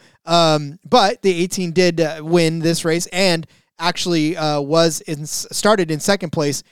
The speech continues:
in the twenty twenty-one, twenty twenty-one race. So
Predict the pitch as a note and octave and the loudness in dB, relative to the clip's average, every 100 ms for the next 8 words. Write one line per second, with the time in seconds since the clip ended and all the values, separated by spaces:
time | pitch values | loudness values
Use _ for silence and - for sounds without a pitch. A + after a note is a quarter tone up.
0 | _ _ F#3 E3+ D#3 F3+ E3 D3+ D#3+ C#3+ | _ _ -4 -4 -4 -4 -6 -6 -8 -8
1 | - F3 E3 D#3 D3+ - F#3+ E3+ - D#3+ | -2 -2 -2 -8 -16 -2 0 0 -2 -4
2 | C3 F3+ A#3 C#3+ A2+ - - _ _ _ | 0 2 2 -2 -8 -10 -10 _ _ _
3 | - F3+ D#3 C3+ | 0 4 4 0